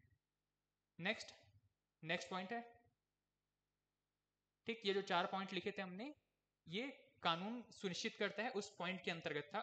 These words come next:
उसके बाद में एक next point है, यह अधिनियम यह अधिनियम उन सभी संस्थानों पर लागू होता है।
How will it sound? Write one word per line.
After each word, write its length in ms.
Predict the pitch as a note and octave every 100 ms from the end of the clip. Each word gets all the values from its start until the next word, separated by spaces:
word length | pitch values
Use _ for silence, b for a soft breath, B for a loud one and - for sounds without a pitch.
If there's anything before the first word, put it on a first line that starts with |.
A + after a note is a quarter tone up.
| E3+
उसके 200 | - F#3+
बाद 220 | D#3 D#3
में 260 | G3+ C4+ -
एक 140 | F3
next 280 | F3 E3+ -
point 240 | F#3+ F3 F3+
है, 120 | B3 - _ _ _ _ _ _ _ _ _ _ _ - b b b -
यह 180 | E3 B3
अधिनियम 600 | B3+ A3 A3+ G3+ F#3+ B3 - _ _ _ _ _ _ _ _ _ _ _ _ _ _ _ D#3+
यह 220 | F3+ A#3+
अधिनियम 680 | - E3+ F3+ E3+ E3+ B3 - _ _ _ _ _ _ _ _ _ _ _ _ _ _ _ _ -
उन 200 | A#3 C#4+
सभी 380 | - G#3 F#3+ B3+
संस्थानों 600 | - A3 - G3 F3+ G#3+
पर 160 | A3
लागू 320 | G3 E3 F3 G#3
होता 240 | F#3+ G3
है। 220 | F#3+ A3+